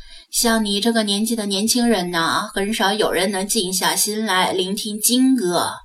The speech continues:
魏康的语气既惊讶又赞赏，倒不像是讽刺。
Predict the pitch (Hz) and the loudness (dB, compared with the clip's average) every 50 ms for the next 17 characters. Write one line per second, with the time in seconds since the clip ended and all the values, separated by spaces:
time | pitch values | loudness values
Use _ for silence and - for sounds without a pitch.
0 | - _ _ _ _ _ _ _ _ _ _ _ _ _ _ _ _ _ _ _ | -20 _ _ _ _ _ _ _ _ _ _ _ _ _ _ _ _ _ _ _
1 | _ _ - 320 320 277 233 190 - - 254 269 294 311 302 254 190 180 170 170 | _ _ -2 2 2 2 2 0 -2 -2 0 2 4 4 4 2 2 0 -2 -4
2 | 170 - - 202 185 170 156 - _ _ _ - - 320 277 220 180 - - 262 | -2 -2 -2 0 -2 -4 -4 -6 _ _ _ -4 0 0 0 0 0 0 2 4
3 | 262 269 269 277 226 196 190 240 226 190 190 - 269 247 202 185 - - - - | 6 6 6 4 2 0 0 0 0 0 0 -2 -4 -2 -2 -2 -2 -2 -2 -4
4 | 214 - _ _ _ _ _ _ _ _ - - 311 294 240 - 185 185 208 254 | -8 -10 _ _ _ _ _ _ _ _ -2 0 2 2 0 0 0 0 0 0
5 | - - 285 247 208 - - 180 185 180 - - - - - - 180 156 - | 0 0 0 -2 -2 -2 -4 -6 -4 -6 -6 -4 -4 -4 -2 -2 -2 -4 -6